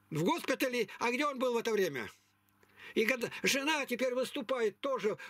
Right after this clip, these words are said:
такой Путин, он ответит, это то, другое, и показывает.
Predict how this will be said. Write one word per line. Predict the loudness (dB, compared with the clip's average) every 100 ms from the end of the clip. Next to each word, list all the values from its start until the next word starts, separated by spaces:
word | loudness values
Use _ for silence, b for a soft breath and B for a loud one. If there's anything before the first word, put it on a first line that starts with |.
| B
такой | -6 -2 -2 -2
Путин, | -2 0 0 0
он | 0
ответит, | 0 0 0 2 0
это | 0 -2 -2
то, | 0
другое, | -2 -2 -2 0 -2
и |
показывает. | -2 -2 -2 0 0